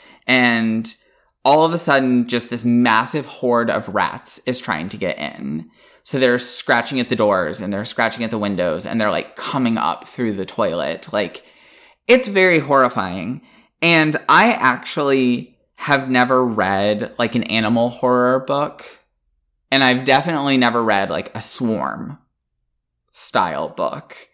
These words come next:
And I never really had an interest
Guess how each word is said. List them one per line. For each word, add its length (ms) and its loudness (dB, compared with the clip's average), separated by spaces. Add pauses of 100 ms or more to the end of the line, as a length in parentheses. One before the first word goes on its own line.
(460)
And 100 2
I 80 6
never 240 4
really 220 4
had 200 0
an 140 -4
interest 680 -6